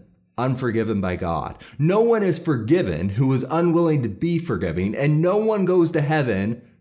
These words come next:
who is unforgiving. Bitterness will alter our eternal fate, and so we have to control it. But we should also know that God understands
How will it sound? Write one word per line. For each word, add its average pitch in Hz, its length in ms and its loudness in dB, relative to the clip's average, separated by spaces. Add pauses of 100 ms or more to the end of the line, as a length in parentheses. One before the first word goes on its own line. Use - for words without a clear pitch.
who 123 120 2
is 127 120 2
unforgiving. 104 720 -2 (760)
Bitterness 143 760 0 (500)
will 170 340 4
alter 202 600 -2
our 147 420 0
eternal 151 680 -2
fate, - 440 -6 (220)
and 160 100 -4
so 220 80 0
we 208 160 -2
have 208 240 -4
to 240 100 -4
control 147 460 -2
it. - 140 -6
But 165 260 0 (400)
we 185 140 0
should 214 140 -2
also 311 320 -2
know 147 340 0
that 135 260 -2
God 202 220 -2
understands 131 540 -2